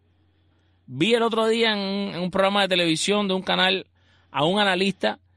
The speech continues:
eran seis en la mesa. Y el, y el, el único analista que dijo que ganaban los Ravens, los otros cinco casi se lo comen vivo.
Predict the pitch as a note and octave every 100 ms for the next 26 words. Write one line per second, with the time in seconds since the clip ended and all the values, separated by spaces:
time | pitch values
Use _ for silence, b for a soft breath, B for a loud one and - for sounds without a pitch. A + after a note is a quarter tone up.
0 | _ _ - E3 G3 - A3 A#3 G#3+ F#3
1 | D#3+ D#3+ C3+ - - _ _ _ _ _
2 | - C3+ D#3+ F3 E3+ E3+ - F3 F3 F3
3 | F3+ E3+ E3+ G#3+ F#4 C#4+ A#3 A3 C4+ A#3
4 | A3 A3+ G#3+ F#3+ G#3 G3 F3+ G3 G#3+ F#3+
5 | D#3+ F3 F#3 F#3+ F#3+ F3 E3+ E3+ E3 D3
6 | C#3 D#3 C#3+ C3+ A#2